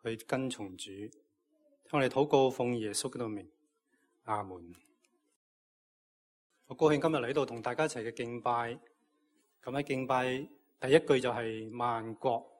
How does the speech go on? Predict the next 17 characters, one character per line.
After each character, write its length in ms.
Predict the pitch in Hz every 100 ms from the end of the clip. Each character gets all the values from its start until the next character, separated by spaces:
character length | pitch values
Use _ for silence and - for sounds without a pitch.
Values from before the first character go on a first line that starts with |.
| _ _ _ _ _ _ _ _
都 160 | - 156
來 240 | 113 98
讚 280 | 98 113 110
美 440 | 104 101 104 107 135 _ _ _ -
神， 200 | - 98 - _ _ _ _ _ _ _ _ -
萬 260 | 135 143
民 320 | 143 123 113 113
都 180 | 151 135
嚟 120 | 104
稱 260 | - 131 123
頌 220 | 104 98
他。 200 | 107 101 - _ _ _ _ - - _ _ - _ _ _
大 120 | -
家 120 | 123 165
嘅 120 | 139
敬 260 | 147 135 127
拜 480 | 127 127 123 123